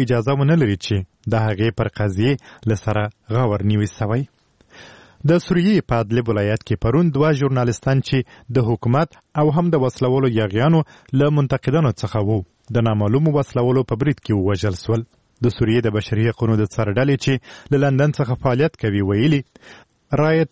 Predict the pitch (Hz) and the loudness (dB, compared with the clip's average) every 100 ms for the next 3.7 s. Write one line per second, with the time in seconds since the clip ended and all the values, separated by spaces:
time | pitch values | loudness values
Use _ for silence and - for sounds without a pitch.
0 | - 160 165 160 - - - - 135 147 | -2 0 2 0 -4 -20 -14 -2 0 2
1 | 117 131 139 156 - 139 127 110 120 151 | 0 0 2 2 0 -2 0 0 2 2
2 | 127 - _ _ 113 107 104 131 120 104 | 0 -4 _ _ -2 0 0 0 0 0
3 | 110 156 - - - 147 | 0 -2 -4 -20 -2 0